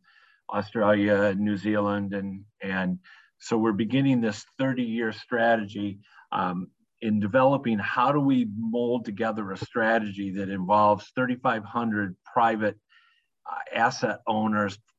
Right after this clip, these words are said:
providing public utilities with the state of Michigan and all of its needs, and handle issues over the long term. And so we're, I was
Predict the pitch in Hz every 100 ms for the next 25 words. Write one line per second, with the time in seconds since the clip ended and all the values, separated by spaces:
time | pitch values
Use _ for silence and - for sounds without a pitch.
0 | - 113 107 107 101 107 113 110 104 101
1 | - 127 113 101 98 - 107 95 - 113
2 | 104 104 110 113 95 98 95 95 98 101
3 | 98 107 104 101 95 90 - - - -
4 | _ - 104 101 127 127 123 117 110 113
5 | 123 101 127 123 117 117 107 101 98 104
6 | 104 101 98 - 117 95 90 92 - 107
7 | 104 - - - 135 123 - 107 104 -
8 | 120 120 101